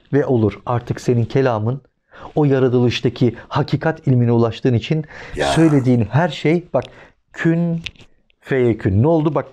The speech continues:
Speaker 1: kün diyorum şu parmağımı kalbimin semavi kapısına koydum. Kün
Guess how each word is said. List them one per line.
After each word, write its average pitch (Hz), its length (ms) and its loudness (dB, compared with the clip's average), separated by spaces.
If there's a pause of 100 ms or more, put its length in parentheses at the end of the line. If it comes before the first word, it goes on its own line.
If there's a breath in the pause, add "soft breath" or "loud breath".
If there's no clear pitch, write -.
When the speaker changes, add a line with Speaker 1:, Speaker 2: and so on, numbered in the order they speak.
(160)
Speaker 1:
kün 208 340 0
diyorum 185 320 2 (140)
şu - 180 -4
parmağımı 165 500 0
kalbimin 165 400 0
semavi 160 440 0
kapısına 160 380 -2
koydum. 127 380 -2 (580 loud breath)
Kün 151 440 -2